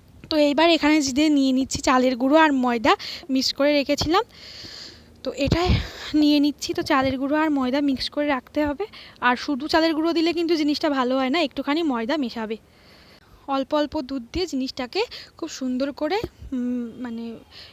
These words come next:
লিকুইড বানিয়ে নিতে হবে। আর দেখতে হবে বেশি পাতলা হয়ে না যায়, আবার বেশি ঘন না হয়ে যায়। এই গোলানোটার উপরেই কিন্তু ডিপেন্ড করে পিঠেটা খুব সুন্দর করে ওঠা। আর তারপরেও গোলানো উল্টোপাল্টা হলেও পিঠে সুন্দর করে ওঠে, সেটার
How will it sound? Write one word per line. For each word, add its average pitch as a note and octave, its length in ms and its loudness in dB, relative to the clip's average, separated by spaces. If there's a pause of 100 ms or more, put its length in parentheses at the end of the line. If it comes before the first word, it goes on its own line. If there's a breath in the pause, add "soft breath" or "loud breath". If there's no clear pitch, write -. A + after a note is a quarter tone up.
লিকুইড C#4+ 340 -4
বানিয়ে D4 280 0
নিতে D4+ 280 -2
হবে। D#4+ 240 -2 (420 loud breath)
আর B3 140 -2 (120)
দেখতে D4+ 300 0
হবে G4 180 4
বেশি C#4+ 340 2
পাতলা F#4 320 4
হয়ে F4 220 2
না F#4+ 160 0
যায়, G4 200 2
আবার D4+ 200 0
বেশি A#3+ 360 2
ঘন A#3+ 260 0
না A3+ 200 0
হয়ে A3 200 -2
যায়। G#3+ 160 -6 (500 loud breath)
এই D4 340 2
গোলানোটার C#4+ 460 4
উপরেই F4 280 2
কিন্তু F#4 220 -2
ডিপেন্ড D#4 380 0
করে F4 320 2
পিঠেটা D4+ 280 0
খুব E4+ 140 -4
সুন্দর C4+ 340 0
করে D#4 200 0
ওঠা। G#3+ 320 -6 (500 loud breath)
আর C4+ 220 0
তারপরেও C#4+ 640 4
গোলানো C#4+ 440 2
উল্টোপাল্টা D4 540 4
হলেও C#4+ 320 0
পিঠে D#4+ 260 0
সুন্দর B3 320 0
করে B3+ 180 2
ওঠে, A3+ 380 0 (340 loud breath)
সেটার C#4+ 340 -2